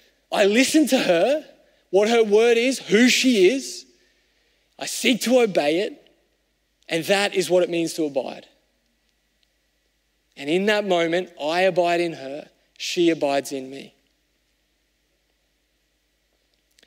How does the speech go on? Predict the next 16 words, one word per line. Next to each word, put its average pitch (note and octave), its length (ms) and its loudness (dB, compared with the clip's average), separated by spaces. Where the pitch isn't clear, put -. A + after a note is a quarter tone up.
Now, C#3+ 160 -2
I F#3 120 2
don't G3 200 0
walk F3 220 2
throughout E3 260 2
my D3 140 -4
day C#3+ 220 2
thinking, D3 480 -8
"I C#3+ 80 -6
need C#3+ 220 -4
to C#3+ 100 -4
abide C3 320 -2
in A2+ 100 -8
my D3 160 -6
<laughs> - 160 -8
mum." F3 140 -8